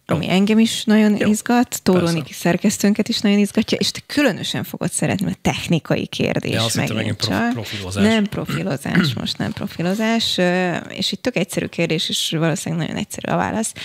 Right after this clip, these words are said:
Speaker 1: Jó.
Speaker 2: Ö, Észak-Korea ugye gyalogsági erővel támogatná Oroszországot,
Speaker 1: Igen.
Speaker 2: erről beszéltünk. Hogyha és amennyiben igaz ez a Daily
Speaker 1: Igen.
Speaker 2: Mail News,
Speaker 1: Igen.
Speaker 2: akármilyen, ö, újságnak a híre. Hogy kell elképzelni két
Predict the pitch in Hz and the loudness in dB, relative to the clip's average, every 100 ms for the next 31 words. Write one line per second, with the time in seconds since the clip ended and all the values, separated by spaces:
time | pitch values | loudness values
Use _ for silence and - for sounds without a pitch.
0 | - - - - 185 175 175 180 - _ | -6 -6 -6 -6 0 2 4 2 -2 _
1 | _ _ _ - 202 - - - 165 165 | _ _ _ 2 2 2 -2 0 2 2
2 | - 95 139 175 - - 165 - - - | 0 -2 0 0 0 -2 -2 -2 -2 -2
3 | - - 143 - - - - 80 - - | -2 0 0 0 -2 -2 -2 -2 -2 -2
4 | - - 156 - - 202 185 - - 196 | -2 -2 0 0 0 0 0 -2 -4 -4
5 | - - 202 190 - 165 - - - 139 | -6 -2 0 0 0 -2 -2 -4 -6 -4
6 | 123 - - - - - - - - - | -4 -4 -2 -2 -2 -2 -4 -2 -4 -4
7 | - - 87 - - 190 - 185 196 196 | -4 -4 -2 -4 -4 -2 0 0 0 0
8 | - - 190 165 156 - - - 196 - | -2 -2 0 2 2 0 0 -4 -4 -2
9 | - 190 196 190 - - - - - - | -2 -2 -2 -2 -4 -6 -8 -10 -14 -6
10 | 175 175 175 180 - 117 - - 185 - | -4 0 0 2 0 -2 -4 -6 -8 -6
11 | - - - - - 262 277 - 170 160 | -6 -6 -8 -20 -2 0 0 -6 -8 -6
12 | 202 - 214 226 180 - - 185 - | -4 -2 0 2 0 -4 0 0 0